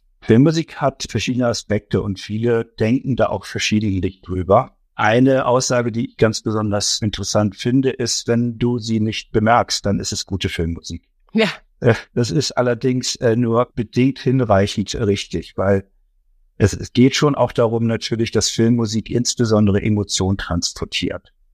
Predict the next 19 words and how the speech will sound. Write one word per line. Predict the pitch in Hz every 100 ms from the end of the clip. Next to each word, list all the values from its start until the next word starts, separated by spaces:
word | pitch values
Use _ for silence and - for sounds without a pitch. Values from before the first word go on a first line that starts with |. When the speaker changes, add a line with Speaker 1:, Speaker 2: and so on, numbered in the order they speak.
| -
Speaker 1:
Der | 92
Film, | - 131 147 160
so | 139 120 107
wie | 104
er | 98
ist, | 135 156 - -
die | 98
Bilder, | 113 127 135 123
die | 113
sich | 107 101 -
bewegen, | 95 101 113 120 120 _
sind | - 117 101 -
erstmal | 117 113 - 110 110 107
in | 113 110
alle | - 127 131
möglichen | 123 131 123 - 110 107 -
emotionalen | 120 117 - 110 101 101
Richtungen | 98 107 - 107 95
prägbar. | - 104 - - 76 -